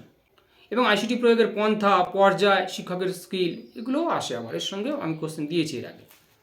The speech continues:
পেডাগগিতে আইসিটির গুরুত্ব, পেডাগগিতে আইসিটির গুরুত্ব, পেডাগগি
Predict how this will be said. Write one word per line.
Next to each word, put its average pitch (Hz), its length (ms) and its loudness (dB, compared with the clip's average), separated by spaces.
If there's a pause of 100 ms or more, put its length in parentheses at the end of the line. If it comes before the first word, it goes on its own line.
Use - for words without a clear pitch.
(760)
পেডাগগিতে 285 680 8
আইসিটির 220 640 2
গুরুত্ব, - 340 -6 (260)
পেডাগগিতে 226 720 4
আইসিটির 160 400 -4
গুরুত্ব, 156 180 -2 (220)
পেডাগগি 226 600 2